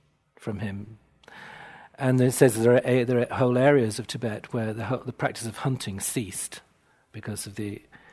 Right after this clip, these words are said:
influence of, uh, uh, Patrul Rinpoche. Um, and of course, Patrul Rinpoche is, is a key figure in the Rime, uh, movement, which we'll talk about tomorrow, the non-sectarian movement.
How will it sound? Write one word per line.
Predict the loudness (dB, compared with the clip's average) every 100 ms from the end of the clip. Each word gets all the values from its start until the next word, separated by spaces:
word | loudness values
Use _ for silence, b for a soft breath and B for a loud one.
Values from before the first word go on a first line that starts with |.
| b
influence | -6 -4 -4 -8 -8 -14
of, | -14 -16
uh, | -16 -18 -14
uh, | -14
Patrul | -12 -14 -12 -12
Rinpoche. | -12 -16 -18 _ _ B B B B B B B B B B B B B _ _ _ -4 4
Um, | 8 8 6
and | 6 6
of | 8
course, | 8 8
Patrul | 4 6 6
Rinpoche | 6 4 2 2
is, | 2
is | 0 0 0
a |
key | 0 0 -2
figure | 2 0 2 -4
in | -2
the | 2
Rime, | 4 4 4 0 -4 -12 -10
uh, | -6 -6 -4
movement, | -2 -2 -4 -10 -10 -16 -16
which | -14 -14 -12
we'll | -10
talk | -10 -10
about | -10 -10
tomorrow, | -8 -8 -8 -10 -14 -20 _ _ -10
the | -2
non-sectarian | -2 -2 -4 -4 -2 0 0 -4
movement. | -8 -12 -14 -16